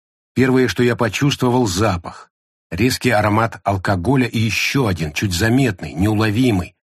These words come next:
похожий на то, как пахнут перегревшиеся электроприборы.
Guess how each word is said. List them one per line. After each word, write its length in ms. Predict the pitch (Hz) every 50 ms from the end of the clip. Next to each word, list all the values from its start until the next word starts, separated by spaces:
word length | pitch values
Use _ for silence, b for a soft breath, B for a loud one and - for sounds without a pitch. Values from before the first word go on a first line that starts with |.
| _ _
похожий 460 | - 107 101 - - 143 120 110 131 123
на 160 | 127 127 120
то, 220 | - - 165 156
как 280 | - - 131 127 - -
пахнут 460 | - 151 147 - - 147 143 135 - _
перегревшиеся 880 | - 123 131 117 120 107 107 113 131 143 - - 139 135 123 - - 131
электроприборы. 1000 | - 123 113 107 113 98 - - 101 90 117 123 110 98 90 80 73 - - -